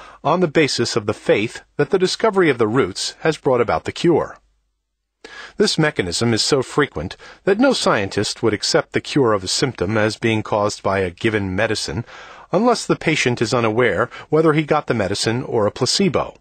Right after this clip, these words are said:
and not only the patient, but the physician also,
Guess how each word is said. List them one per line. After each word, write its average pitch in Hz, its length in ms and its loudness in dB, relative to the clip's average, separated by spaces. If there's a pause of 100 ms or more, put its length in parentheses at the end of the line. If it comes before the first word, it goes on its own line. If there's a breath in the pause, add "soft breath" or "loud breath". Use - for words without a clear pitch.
(420)
and 127 140 0
not 147 200 2
only 131 300 0
the 92 100 -6
patient, 127 500 -2 (340 loud breath)
but 139 200 0
the 120 80 -2
physician 123 440 0
also, 120 540 -2